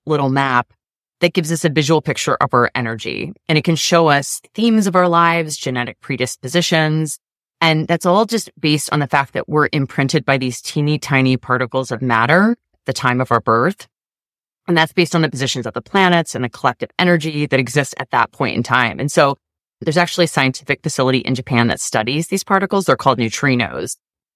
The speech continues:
And it works sort of like a behavioral or personality profiling tool. Like, a lot of people probably have heard about Enneagram or Myers-Briggs, but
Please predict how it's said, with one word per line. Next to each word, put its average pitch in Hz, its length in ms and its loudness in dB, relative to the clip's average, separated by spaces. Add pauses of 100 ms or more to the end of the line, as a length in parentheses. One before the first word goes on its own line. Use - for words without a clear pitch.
(140)
And 214 100 4
it 208 80 0
works 262 260 2
sort 349 160 0
of 277 160 0
like 180 320 0 (360)
a 160 80 2
behavioral 175 800 2
or 147 120 0
personality 151 560 -2
profiling 185 720 0
tool. 247 380 0
Like, - 160 -6
a - 20 0
lot 139 160 2
of 143 60 -6
people 139 220 -4
probably 139 320 0
have 135 100 -4
heard 135 200 -2
about - 160 -12 (140)
Enneagram 139 720 0
or - 60 -6
Myers-Briggs, 156 880 -2 (400)
but 165 220 2